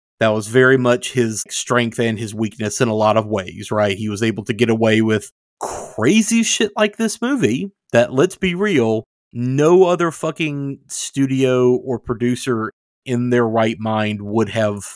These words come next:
done. But that's also his weakness as well, is you only have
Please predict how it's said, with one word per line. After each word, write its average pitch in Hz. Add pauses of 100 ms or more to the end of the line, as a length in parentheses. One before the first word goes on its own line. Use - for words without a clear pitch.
done. 101 (320)
But 120 (120)
that's 131
also 151
his 127
weakness 127
as 120
well, 131
is 110 (320)
you 117
only 151
have 135